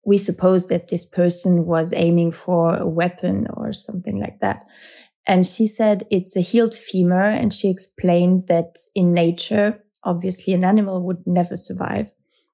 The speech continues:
uh, with a broken leg. And that, um, the fact that we found this healed femur, so that this person obviously survived, um, uh, would tell us that someone, um, cared for this person.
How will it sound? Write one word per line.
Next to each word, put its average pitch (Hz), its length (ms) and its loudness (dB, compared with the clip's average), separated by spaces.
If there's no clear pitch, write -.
uh, 180 180 2
with 175 160 0
a 180 60 0
broken 180 360 0
leg. 175 260 0
And 196 260 0
that, 185 360 0
um, 180 400 0
the 185 80 2
fact 208 280 -2
that 175 160 0
we 165 120 0
found 180 500 0
this 170 260 2
healed 175 220 0
femur, 214 380 2
so 185 200 -4
that 160 240 -2
this 160 240 -2
person 175 640 -2
obviously 170 540 -8
survived, 170 720 -4
um, 185 380 -4
uh, - 480 -2
would 196 360 2
tell 196 260 0
us 190 300 0
that 180 360 -2
someone, 185 680 -2
um, 175 360 -4
cared 254 280 2
for - 160 -10
this - 200 -12
person. - 500 -8